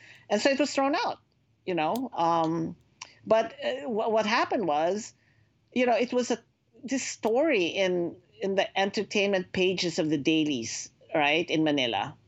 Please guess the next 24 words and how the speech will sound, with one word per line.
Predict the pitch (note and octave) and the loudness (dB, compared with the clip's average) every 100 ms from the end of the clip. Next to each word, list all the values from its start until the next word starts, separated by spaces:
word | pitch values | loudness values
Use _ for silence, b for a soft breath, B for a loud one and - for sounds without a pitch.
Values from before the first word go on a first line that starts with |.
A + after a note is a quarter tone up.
| - | -16
Small | - C4 F4 | -2 0 2
story. | - G3 C3 A#2 A2+ _ B B B B B - | 2 2 2 -2 -6 _ B B B B B -2
But | A#3+ B3 | 0 0
because | A#3 C4 C4+ B3 | 2 2 2 0
she, | - - G#3+ G3 F#3 - - | -2 0 2 2 0 -6 -10
<sighs> | - - - | -8 -6 -6
my | A3+ G3 | 0 2
God, | F#3+ F#3+ | 2 2
she | - C4 | 2 4
had | C4 | 4
a | A3+ | 0
press | - G#3+ - | 2 0 0
conference | - F#3+ F#3+ F#3 F3+ - G3 | -4 -2 0 -2 -2 -2 0
every | F3+ F#3 F3 | 0 0 0
day | D#3+ B2+ G#2+ A2+ - | 0 0 -2 -8 -12
leading | D#3+ E3+ E3 D#3+ | -2 0 2 2
up | D3+ C#3 - | 2 -2 -6
to | - D#3 C#3 | -4 -2 0
the | D3+ | -4
trial. | - - C2 C2 D2+ F#2 - - _ - - | -4 -4 -4 -4 -6 -8 -14 -20 _ -4 0
Every | A3 G#3+ A#3+ | 2 2 2
day. | A3 G#3 C#3 A2+ C3 B B B B | 4 2 2 -4 -10 B B B B
So | - - A3 | -12 0 0
what, | G3+ G#3+ | 2 0